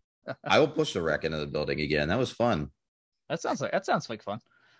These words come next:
Speaker 2: But no, yeah,
Speaker 1: It
Speaker 2: I
Speaker 1: was,
Speaker 2: think
Speaker 1: it was kinda not fun. I
Speaker 2: it's
Speaker 1: will,
Speaker 2: a cool
Speaker 1: I will.
Speaker 2: marker. It's, it's just a cool little marker here. Uh, I don't know when they're, so the class is gonna be announced in early twenty twenty-three.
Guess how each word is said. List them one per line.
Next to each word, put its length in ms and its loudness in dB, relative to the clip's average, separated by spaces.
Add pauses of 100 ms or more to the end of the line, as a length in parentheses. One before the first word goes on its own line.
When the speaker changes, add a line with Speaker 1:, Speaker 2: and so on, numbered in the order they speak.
(120)
Speaker 2:
But 160 2
no, 100 8
yeah, 200 10
Speaker 1:
It 20 6
Speaker 2:
I 40 6
Speaker 1:
was, 80 6
Speaker 2:
think 240 2
Speaker 1:
it 40 4
was 160 6
kinda 240 2
not 200 -4
fun. 240 -10 (340)
I 80 0
Speaker 2:
it's 180 2
Speaker 1:
will, 20 2
Speaker 2:
a 40 0
cool 140 4
Speaker 1:
I 20 6
will. 40 0
Speaker 2:
marker. 320 6
It's, 260 4
it's 320 -2
just 200 2
a 100 -2 (160)
cool 120 0
little 140 0
marker 300 -4
here. 260 -4
Uh, 220 2
I 120 -2
don't 380 -2
know 280 2
when 180 -2
they're, 380 -2
so 120 -8
the 60 -2
class 200 4
is 40 -10
gonna 100 -4
be 60 0
announced 300 0
in 160 -8
early 260 -2
twenty 340 -6
twenty-three. 840 -4